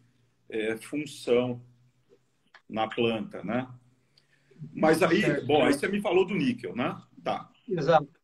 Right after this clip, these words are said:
Speaker 2: Co-, como que
Speaker 1: Bom.
Speaker 2: começaram os estudos? Foi, foi em soja? Por que que vocês começaram, né? O, a ideia da, do estudo e, co-, e que, e onde vocês chegaram? Qual foram as conclusões para o pessoal entender?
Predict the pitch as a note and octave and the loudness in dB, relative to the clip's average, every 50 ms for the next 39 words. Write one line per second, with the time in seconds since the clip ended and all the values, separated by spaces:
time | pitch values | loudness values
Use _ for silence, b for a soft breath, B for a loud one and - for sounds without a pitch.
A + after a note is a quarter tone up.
0 | _ _ _ _ - - G#3 - - G#3 B3+ C4+ - C4+ - D#4 C#4 C4+ G#3+ F#3 | _ _ _ _ -4 -4 -2 4 6 8 8 8 6 8 8 10 10 10 8 6
1 | - - A3 A3+ A3+ G#3+ E3+ F#3 F3+ F3+ - G#3+ A#3+ C4 B3 F#3 E3+ D#3+ - - | 6 6 6 6 8 6 4 4 0 2 4 6 8 8 8 6 4 -4 -2 2
2 | G3 G#3 G3+ G3+ - G3 F3+ F3 F3 - - E3 F3+ A3 A#3 G#3 F#3 F#3 F#3 G3 | 4 4 6 6 6 4 4 4 2 -2 4 6 6 8 8 8 6 6 6 4
3 | F#3 F3+ A#3+ B3 - - B3+ A#3 - - A3+ A3 G3 - - - - F3+ F3 E3 | 4 4 2 -2 -2 0 -2 -2 0 4 4 4 4 4 2 2 4 4 6 6
4 | D3+ D3+ D3+ E3+ E3 D#3+ D3+ D3 C#3+ - - - _ - _ _ _ - - F3 | 4 4 2 2 2 0 0 0 -2 -6 -8 -14 _ -20 _ _ _ -14 -8 -8
5 | E3+ D3+ C#3 F#3 A3 A3+ A3 A3 G3+ G3 F#3+ - F#3+ F3+ F3+ - - - G3+ A#3+ | -4 4 6 6 8 8 6 6 6 4 6 6 4 4 4 0 0 0 2 2
6 | B3 - A#3+ A3+ - - A#3 C4 - G#3+ - A#3 B3+ C4 A#3+ A3+ B3 A#3+ - - | 2 2 0 -2 0 2 2 2 2 0 -2 -2 -2 0 2 4 4 4 2 0
7 | - - A#3+ G#3 - - A3 G3 D#3+ F3 E3 D#3 D3+ D3+ - F#3 F#3 - - G#3 | -2 -2 -2 -2 0 0 0 0 2 4 4 4 4 2 0 -2 -2 -2 0 2
8 | G#3 G3 F#3+ F3+ - - F#3 E3 E3+ D#3+ C#3 B2 C#3 D#3 E3+ F3 E3 E3+ - - | 4 4 4 2 -2 -6 -6 -6 -6 -8 -8 -6 -4 -4 -4 -4 -6 -8 -10 -12
9 | E3 - E3 D#3 - - E3+ E3+ E3+ E3 E3 D#3 C#3+ C3+ C3+ B2+ - | -8 -6 -6 -4 0 2 2 2 2 2 -2 -2 0 0 -2 -4 -4